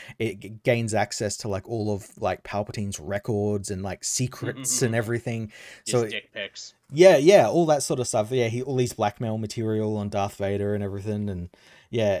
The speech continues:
Speaker 1: it ends up sending out, like, a bunch of mouse droids into the, into space, and they end up, like, going to, like, the crime syndicates and the
Speaker 2: Ooh.
Speaker 1: rebellion and starting to infect people in there.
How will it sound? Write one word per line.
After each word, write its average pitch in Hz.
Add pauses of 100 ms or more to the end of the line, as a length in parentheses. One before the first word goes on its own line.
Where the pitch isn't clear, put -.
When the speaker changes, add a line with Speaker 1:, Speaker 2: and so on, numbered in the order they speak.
Speaker 1:
it 113
ends 131
up 139
sending 127
out, 113
like, 110
a 110
bunch 117
of 110
mouse 101
droids 104
into 104
the, 98
into 98
space, -
and 104
they 104
end 107
up, 104
like, 101
going 107
to, 107
like, 101 (260)
the 185
crime 160
syndicates 107
and 101 (120)
the 123
Speaker 2:
Ooh. 110
Speaker 1:
rebellion 117
and 101
starting 107
to 110
infect -
people 107
in 98
there. 101